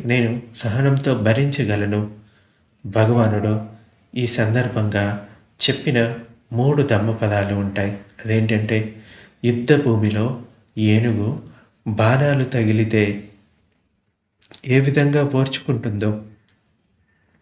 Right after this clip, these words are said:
అదేవిధంగా నేను ఇతరుల కఠిన వచనాలను, అంటే కఠినమైన మాటలను, తిట్లను సహిస్తాను. ఈ సమాజంలో దుశ్శీలురే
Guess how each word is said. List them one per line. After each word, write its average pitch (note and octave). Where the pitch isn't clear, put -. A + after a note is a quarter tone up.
అదేవిధంగా A#2
నేను B2+
ఇతరుల A#2+
కఠిన D#3+
వచనాలను, A#2+
అంటే A2
కఠినమైన C3
మాటలను, A2
తిట్లను A#2
సహిస్తాను. A2
ఈ C#3
సమాజంలో C3+
దుశ్శీలురే C3+